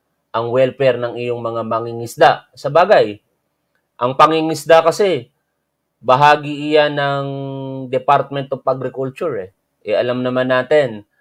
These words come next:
sa panahon ng Duterte administrations, ang Department of Agriculture pinabayaan.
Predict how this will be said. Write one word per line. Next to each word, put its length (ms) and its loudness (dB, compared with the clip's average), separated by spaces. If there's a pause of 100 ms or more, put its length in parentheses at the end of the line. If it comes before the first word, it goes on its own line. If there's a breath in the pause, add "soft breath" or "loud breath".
(240)
sa 160 -8
panahon 400 -4
ng 160 -6
Duterte 480 -2
administrations, 1300 -8 (400)
ang 160 0
Department 560 0
of 160 -2
Agriculture 720 -8 (240)
pinabayaan. 880 0